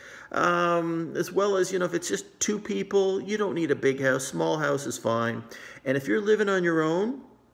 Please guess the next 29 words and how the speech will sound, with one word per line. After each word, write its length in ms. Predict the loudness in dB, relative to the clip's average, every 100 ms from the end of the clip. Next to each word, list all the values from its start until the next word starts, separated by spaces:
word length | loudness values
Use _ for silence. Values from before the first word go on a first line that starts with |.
| -12
you 140 | -2
get 140 | 0 0
an 100 | -2
apartment. 480 | -4 -6 -6 -10 -20 _ _ _ _ _ _ _ _ _ _
That's 200 | -6 0
what 100 | -2
a 40 |
communist 560 | -2 -4 -2 0 -2 -2
would 100 | -4
say 200 | -2 -4
would 180 | -4 -6
be 80 | -8
best. 600 | -8 -8 -10 -14 -16 -20 -20 -20 _
That's 380 | -2 0 -2 -6
fair. 840 | -14 -20 -4 0 0 -2 -6 -10 -20 _ -18 -18 -8
And 220 | -2 0 0
if 120 | 2
you're 120 | 2
in 80 | 2
a 40 |
big 260 | 2 0 2
family, 560 | 0 0 0 0 0
six, 420 | -2 -2 -2 -2 -2
seven, 420 | 2 2 0 -2
eight 280 | -2 -2 -4
people 380 | -6 -4 -2
in 80 | 0
your 140 | 0 2
house, 360 | 2 0 -2